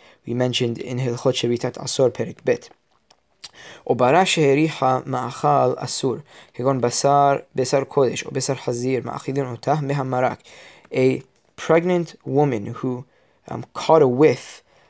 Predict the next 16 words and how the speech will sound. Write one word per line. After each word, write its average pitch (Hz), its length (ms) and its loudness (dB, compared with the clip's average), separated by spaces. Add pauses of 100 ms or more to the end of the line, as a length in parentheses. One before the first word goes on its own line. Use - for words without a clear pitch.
(120)
of 120 420 2
forbidden 131 520 2
foods 127 560 -4 (340)
and, 110 340 -6 (240)
um, 117 200 -10
developed 127 540 2
cravings 135 640 4
for 135 300 4
it. 180 100 2
For - 160 0
example, 120 500 -2 (400)
um, 113 120 -4
בשר 117 300 -2
קודש 151 520 6
is 117 280 -6 (280)
food 127 500 -2